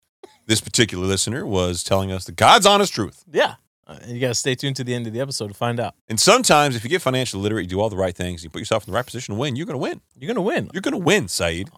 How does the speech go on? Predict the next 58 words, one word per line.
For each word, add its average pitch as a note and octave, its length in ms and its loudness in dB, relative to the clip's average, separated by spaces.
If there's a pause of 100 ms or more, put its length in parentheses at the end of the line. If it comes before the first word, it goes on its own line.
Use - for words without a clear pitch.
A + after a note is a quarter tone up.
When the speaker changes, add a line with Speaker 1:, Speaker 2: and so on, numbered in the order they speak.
(100)
Speaker 2:
That's - 200 -6
true. E3 360 -2 (1120)
To G3 100 4
our G3 80 6
podcast - 500 4
listeners A2 320 -4
out G2 140 -2
there, F#2+ 140 -8
whether A2+ 200 -2
that's A#2 220 0
on B2 100 0
Apple E3 320 4
or G3 60 6
on F#3+ 80 4
Spotify, F3+ 520 4
please F3 220 -2
go F3 140 2
ahead F3+ 160 2
and E3 100 0
leave G3+ 200 0
us C3+ 120 0
an A#2 80 -4
honest D3 320 0
five-star D3+ 400 4
review, D3+ 320 -2 (240)
'cause A#2 140 -6
if A#2 80 -8
it's A#2 120 -2
not C3+ 200 2
five C3 200 4
stars, E3+ 360 0
you A#2+ 80 -4
know F#3+ 220 0
it's - 120 -4
not F2+ 160 -6
honest. - 460 -8 (460)
And C3 120 0
if C3 80 -8
you're C#3 80 2
watching D3+ 320 2
us D3+ 120 -2
over D#3+ 180 2
on D#3 140 2
YouTube, D#3 360 -2
make G2+ 160 -6
sure G#2+ 140 -8
you G#2+ 40 -4
hit A2 120 -8
that G2+ 140 -2
subscribe B2+ 500 0
button, D3+ 240 -2
that G#2+ 160 -4
like A2+ 340 -2
button, D3+ 320 0
ring A#2+ 200 -2
that A#2 160 0
notification A#2 680 -4
bell, F3+ 280 0